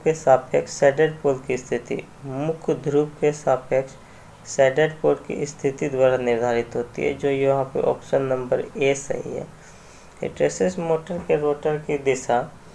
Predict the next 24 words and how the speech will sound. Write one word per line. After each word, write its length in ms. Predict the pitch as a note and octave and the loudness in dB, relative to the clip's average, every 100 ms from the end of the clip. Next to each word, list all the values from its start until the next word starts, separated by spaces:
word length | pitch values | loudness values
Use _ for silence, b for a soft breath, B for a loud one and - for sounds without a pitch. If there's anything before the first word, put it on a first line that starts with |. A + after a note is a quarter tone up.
| B B B - - | B B B -18 -6
मुख्य 360 | D3 F3+ F3+ C#3+ | 2 2 2 0
ध्रुव 260 | D3 D#3 D#3+ - | 4 2 2 -2
के 80 | D3+ | 2
सापेक्ष 640 | C#3+ C3 - C3 C3+ - | 6 6 6 -2 -2 -8
सैडल 560 | - C#3 C#3 C#3 D#3+ - - | 0 4 4 4 2 0 2
पोल 200 | D#3+ D#3+ D#3+ | 4 4 0
की 280 | E3 - | -6 -6
स्थिति 440 | D3 - C#3+ C#3 D#3 | -6 0 -2 0 -2
द्वारा 360 | C3+ B2+ B2 B2+ | 4 6 6 2
निर्धारित 640 | B2+ A#2+ B2 A#2+ C3+ - | 2 4 4 2 0 -2
होती 300 | A#2+ - A#2+ | -4 -4 -8
है। 180 | A#2+ A2 - - - - - - - - - - - - B B B B B - - | -6 -8 -12 -20 -20 -20 -20 -20 -20 -20 -20 -20 -20 -20 B B B B B -20 0
अब 120 | F3 F3 | 0 2
सिक्सटी 460 | - F3 - F#3 - | -4 -4 -4 -4 4
एट 260 | E3+ E3+ | 4 4
नंबर 280 | E3 D#3+ D#3+ | 0 2 2
क्वेश्चन 420 | D3+ D3 - C3+ B2+ | 0 -4 2 2 2
में 140 | A#2+ | -2
कह 160 | - A#2 | 0 2
रहा 120 | B2 | 2
है, 100 | - - | 0 -4
प्रेरण 440 | D3 D3 D3+ F3 F3 | 2 4 6 4 4
मोटर 460 | D#3+ D3+ D#3 B2+ A#2+ | 2 2 2 2 2
में 220 | B2 | -2